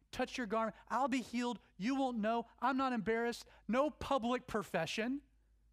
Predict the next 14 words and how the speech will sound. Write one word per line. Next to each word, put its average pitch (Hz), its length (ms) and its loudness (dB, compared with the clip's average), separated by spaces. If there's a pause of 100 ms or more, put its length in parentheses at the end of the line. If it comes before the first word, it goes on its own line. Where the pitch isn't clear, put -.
(1400)
And 285 260 2
not 302 120 4
only 311 180 4
that, 277 260 0 (120)
is 285 220 -2
her 269 160 2
faith 269 400 0
rooted 247 380 0
in 254 120 0
any 262 220 0
type 254 260 -2
of, 233 160 -2 (220)
of 190 240 0
reality? 202 680 2